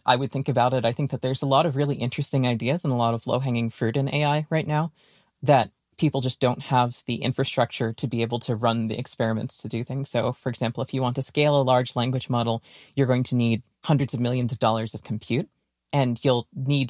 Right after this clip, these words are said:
to be able to organize that in such a way that you use it efficiently. And those problems are more traditional software engineering problems,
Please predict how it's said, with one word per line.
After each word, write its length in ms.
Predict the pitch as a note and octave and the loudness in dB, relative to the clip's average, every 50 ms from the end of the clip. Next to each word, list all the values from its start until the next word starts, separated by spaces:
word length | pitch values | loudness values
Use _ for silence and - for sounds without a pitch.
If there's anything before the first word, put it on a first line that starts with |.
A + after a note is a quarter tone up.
| - - | -6 -8
to 140 | - - C#3+ | -4 -4 -2
be 140 | A#2+ C#3 C3+ | 2 2 2
able 180 | B2+ B2+ B2 A#2+ | 4 2 0 -2
to 420 | - - B2 A#2 A#2 A2+ A2 - - | -2 -2 -2 0 0 0 -2 2 4
organize 500 | D#3+ F3 F#3 E3 E3+ D3 C3+ C3+ C#3 - | 4 4 6 4 4 2 2 2 2 2
that 180 | C#3 C3 A#2 | 2 0 2
in 120 | B2 A#2+ B2+ | 0 -2 -2
such 220 | - B2+ A#2+ - | -2 -2 -2 -2
a 60 | B2+ | -4
way 200 | A#2 - B2+ A#2+ | -2 -2 -2 -2
that 180 | A2 - A#2+ - | -2 -4 -6 -6
you 160 | B2 A#2+ A#2 A#2+ | -6 -6 -4 -2
use 220 | B2 B2+ B2 C3 | -2 -2 0 -2
it 80 | B2 A#2 | -4 -6
efficiently. 600 | - _ - A2+ - - D#3 - E3 E3+ G#3 - _ _ _ _ _ _ _ _ _ - | -6 _ -6 -6 -6 -6 -6 -4 -4 -4 -4 -6 _ _ _ _ _ _ _ _ _ 2
And 280 | C#3+ C#3 C3 B2+ B2 - - | 2 2 2 2 -2 -4 -4
those 260 | - B2 D#3 F#3 G3 | 0 0 0 0 0
problems 420 | - - F#3 F3+ F3 E3+ D#3+ D3+ D3+ | 2 2 2 4 4 2 2 2 2
are 220 | C#3 C3 B2+ - - | 4 4 2 0 2
more 160 | - F#3 G3+ | 2 2 2
traditional 400 | - - D#3 E3+ E3+ - F3+ D3+ | 2 0 -2 -2 -2 0 -2 -2
software 380 | - - C#3+ D3+ - - C3+ C3 | 0 0 0 0 0 0 0 0
engineering 420 | B2+ - A2+ A2+ A2+ A#2 C#3 D#3 | 0 0 0 0 0 0 0 -2
problems, 520 | - - E3 D#3+ - F3+ F3+ F3+ F3+ - | -2 -2 -2 -2 -2 -2 -4 -4 -6 -10